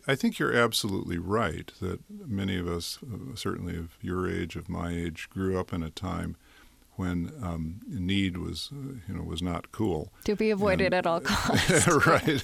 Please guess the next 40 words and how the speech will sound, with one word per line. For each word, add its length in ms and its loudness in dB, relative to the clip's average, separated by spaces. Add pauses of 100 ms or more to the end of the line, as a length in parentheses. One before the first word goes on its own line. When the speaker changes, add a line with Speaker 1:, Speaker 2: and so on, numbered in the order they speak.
(100)
Speaker 2:
Yeah. 320 0
Speaker 1:
Self-sufficiency 1160 2
Speaker 2:
Right. 360 2
Speaker 1:
wa-, 60 -6
Speaker 2:
Self-made 600 2
Speaker 1:
was 60 2
Speaker 2:
man, 420 2
the 120 0
American 520 -2
ideal. 500 -4 (120)
Yeah. 160 -2
Speaker 1:
Exactly. 640 0
That's 420 0
the 120 -4
model. 500 0
That's 360 -4
where 120 0
you 160 0
need 300 -2
to 80 -6
be 140 -4
going 460 0
with 180 -4
Speaker 2:
Mm-hmm. 80 -2
Speaker 1:
life. 360 -2
But 260 2 (460)
the 160 -2
truth 420 0
of 100 2
the 100 2
matter 440 0
is 220 -2
that 200 -6
underneath 1040 0 (400)
that 340 0
patina 800 -2 (500)
of 220 -4
self-sufficiency, 1160 -2
there 200 2
has 260 -2